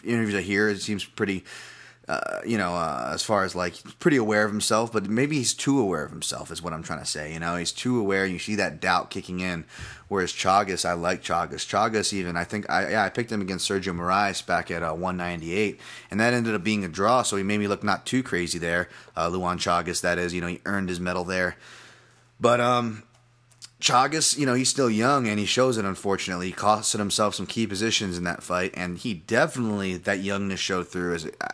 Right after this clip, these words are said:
I believe that's what costed him. You know, he got tired, but energy management, risk management was way off in his last fight against Eric Silva and paid for it, even though he almost <laughs> finished Silva, like, three or four times.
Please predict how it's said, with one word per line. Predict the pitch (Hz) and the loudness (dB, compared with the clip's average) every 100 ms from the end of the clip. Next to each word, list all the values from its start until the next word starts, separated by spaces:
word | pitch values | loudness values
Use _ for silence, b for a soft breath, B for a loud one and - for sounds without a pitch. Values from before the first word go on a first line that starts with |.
| - | -4
I | 98 | -2
believe | 95 95 | -2 0
that's | 98 113 | 0 0
what | 110 - | -4 -2
costed | 92 92 - 87 | 0 0 -2 -4
him. | 82 | -6
You | 85 | -8
know, | 87 | -10
he | - | -10
got | - | -10
tired, | - 101 98 85 | -2 0 0 -2
but | 78 - B B B B _ | -6 -8 B B B B _
energy | 107 107 98 | 0 0 2
management, | 98 101 101 90 98 98 - _ - | 2 2 0 -2 -2 -2 -6 _ -12
risk | 90 95 104 98 | -8 -2 -2 0
management | 95 95 90 90 73 | 0 -2 -2 -6 -6
was | 87 | -4
way | 92 104 | 0 2
off | 95 90 | 2 0
in | 92 | -4
his | 85 | 0
last | 92 92 - | 2 2 0
fight | 92 | -4
against | 90 82 90 | -4 -6 -4
Eric | 90 - | -2 0
Silva | - 92 87 | -2 -2 -6
and | 82 | -4
paid | 107 131 | -4 -2
for | 90 85 | -4 -2
it, | |
even | 95 98 | -2 -2
though | 98 | -2
he | 101 | -2
almost | 98 - | -2 -6
<laughs> | |
finished | - 107 110 120 - | -6 -4 -2 -2 -2
Silva, | 87 87 | -2 -2
like, | 85 80 | -4 -6
three | - 104 | -6 -4
or | 98 | -2
four | - 82 | -4 -6
times. | 82 104 95 85 - | -2 -2 -2 -2 -6